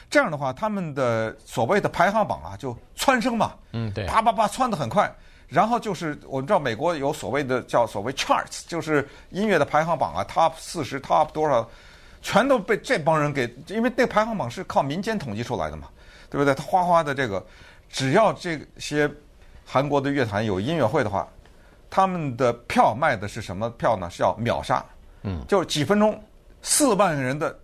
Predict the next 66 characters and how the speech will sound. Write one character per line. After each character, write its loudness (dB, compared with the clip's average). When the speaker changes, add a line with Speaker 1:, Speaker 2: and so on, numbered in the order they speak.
Speaker 1:
音 -8
乐 0
的 -2
场 -8
地， -4
音 -2
乐 0
票 0
在 -2
几 -2
分 2
钟 -2
之 -6
内 -4
全 -2
卖 4
完， -6
这 4
个 2
他 0
就 -2
不 -4
是 -4
搅 0
了， 0
说 -4
买 2
了 2
我 0
不 -6
去 -2
了， -2
Speaker 2:
<laughs> -10
Speaker 1:
那 4
不 0
便 2
宜 2
啊， 2
那 -2
票， 2
Speaker 2:
对， -2
对。 -
Speaker 1:
知 -6
道 2
吗？ 0
它 -6
不 2
是 2
免 2
费 2
的。 -2
Speaker 2:
嗯。 -8
Speaker 1:
呃， 4
然 6
后 2
去 -6
了 -4
以 -2
后 0
买 0
的 -4
那 -4
种 -2
手 -2
电 0
的 4